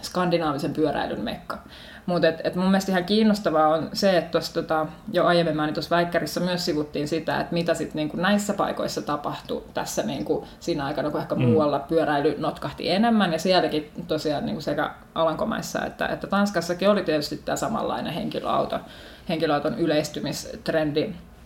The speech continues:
Speaker 1: silloin tota kuusikymmentä-seitsemänkymmentäluvulla vahvasti. Mut että muistan lukeneeni ainakin sieltä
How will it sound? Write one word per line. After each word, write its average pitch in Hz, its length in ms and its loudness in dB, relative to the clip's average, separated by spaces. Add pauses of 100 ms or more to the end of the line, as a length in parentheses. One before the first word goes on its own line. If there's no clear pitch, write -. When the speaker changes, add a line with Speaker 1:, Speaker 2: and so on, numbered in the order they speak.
(400)
Speaker 1:
silloin 185 320 0
tota 170 280 0
kuusikymmentä-seitsemänkymmentäluvulla 170 1040 0
vahvasti. 175 520 0 (380)
Mut 175 200 0
että 170 400 2 (180)
muistan 196 480 4
lukeneeni 170 520 2
ainakin 170 340 0
sieltä 160 540 0